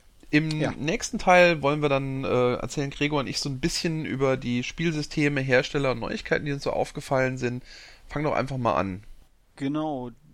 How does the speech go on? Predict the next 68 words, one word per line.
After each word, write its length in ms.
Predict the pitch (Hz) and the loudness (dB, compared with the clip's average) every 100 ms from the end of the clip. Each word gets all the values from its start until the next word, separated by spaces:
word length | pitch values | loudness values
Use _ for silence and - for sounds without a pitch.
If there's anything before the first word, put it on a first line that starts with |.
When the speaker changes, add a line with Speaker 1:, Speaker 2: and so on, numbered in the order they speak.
| - | -10
Speaker 2:
äh, 160 | 147 | -8
Dropfleet 460 | 135 165 - 143 135 | 0 0 0 -4 -6
Commander 460 | - 131 135 139 135 | -2 0 0 0 0
wäre 180 | 147 | 0
so 100 | 143 | 0
das 160 | 135 123 | 0 -2
erste, 460 | - 135 - 185 156 | -2 -2 -2 -2 -2
was 220 | 147 - | -2 0
mir 160 | 151 | 0
ins 100 | 196 | 0
Auge 240 | - 185 175 | -2 -6 -6
gestochen 480 | 165 - 170 180 160 | -6 -2 -2 -2 -6
ist, 300 | 160 - 147 | -6 -6 -2
weil 180 | 147 | 0
die 260 | 143 151 160 | 0 -6 -8
einen 360 | - 143 143 - | -6 -6 -10 -12
A, 260 | 147 160 254 | -6 -4 -4
sehr, 300 | 135 139 160 | -2 4 4
sehr 140 | 165 156 | 4 0
zentralen 560 | 165 151 - 147 143 | 0 -2 0 0 0
Platz 240 | - 151 - | -2 -2 -2
mit 140 | 160 | -6
ihrem 160 | 135 127 | -4 -4
Stand 320 | - 131 160 | -2 -4 -2
hatten. 320 | 202 240 269 - - - - - - _ - - - - | -4 -2 -6 -8 -20 -20 -20 -20 -20 _ -20 -20 -10 2
Und, 420 | 156 151 147 - | 4 4 0 0
äh, 300 | 156 151 143 | 4 4 4
B, 340 | 123 139 202 | 4 6 6
haben 300 | 156 170 185 | 4 2 0
sie, 180 | 175 190 | -4 -8
ich 160 | - - - | -12 -14 -6
glaube, 400 | 135 127 139 208 | -2 0 0 0
das 140 | 190 | -2
ist 60 | - | 0
bei 80 | - | 0
uns 160 | 190 | 0
auch 120 | - 175 | -2 0
in 80 | |
den 80 | 151 | 0
News 240 | 143 202 - | 0 -2 -2
irgendwann 280 | 175 180 | -2 -2
mal 120 | 151 143 | 0 0
aufgetaucht, 460 | - 196 180 175 | -2 -4 -4 -2
weil 100 | 156 | -2
sie 80 | 156 | -2
das 100 | 156 | -2
Modell 400 | 151 131 123 156 | -2 0 0 0
auf 320 | - 160 - | 0 -4 -6
irgendeiner 300 | - 175 156 | -10 -8 -6
Veranstaltung 560 | - - - 156 131 123 | -6 -6 -4 -4 -4 -4
schon 180 | - 139 | -4 -2
Speaker 1:
Die 60 | |
Speaker 2:
mal 80 | 180 | -2
Speaker 1:
hatten 80 | 185 | 2
die 40 | |
auf 40 | 180 | 4
Speaker 2:
dabei 140 | 170 | 4
Speaker 1:
der 80 | 151 | 2
Speaker 2:
hatten. 80 | 160 | -2
Speaker 1:
Spiel 200 | 160 170 | -2 -2
schon 180 | - 175 | 0 2
mal 220 | 151 139 | 2 4
dabei, 280 | 135 139 139 | 2 4 4
aber 180 | 139 139 | 4 2
halt 120 | 131 | 2
noch 140 | 139 | -2
nie 200 | 143 156 | -2 -2
vollständig. 600 | 170 - 147 147 - 131 | -4 2 4 4 0 -2